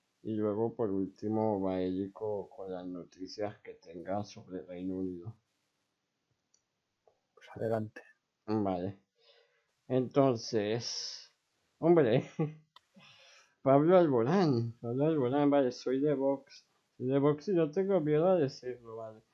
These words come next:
Speaker 1: ¿Se imaginan eso?
Speaker 2: <laughs>
Speaker 1: ¿Se imagináis eso?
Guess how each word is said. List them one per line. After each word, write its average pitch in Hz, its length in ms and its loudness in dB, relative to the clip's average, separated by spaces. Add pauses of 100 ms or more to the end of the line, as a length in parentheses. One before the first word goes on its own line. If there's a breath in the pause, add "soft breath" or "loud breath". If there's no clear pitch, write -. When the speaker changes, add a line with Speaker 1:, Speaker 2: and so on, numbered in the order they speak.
(140)
Speaker 1:
¿Se - 160 -10
imaginan 135 540 0
eso? 160 260 0
Speaker 2:
<laughs> - 560 -16
Speaker 1:
¿Se - 180 -6
imagináis 131 640 0
eso? 139 400 -4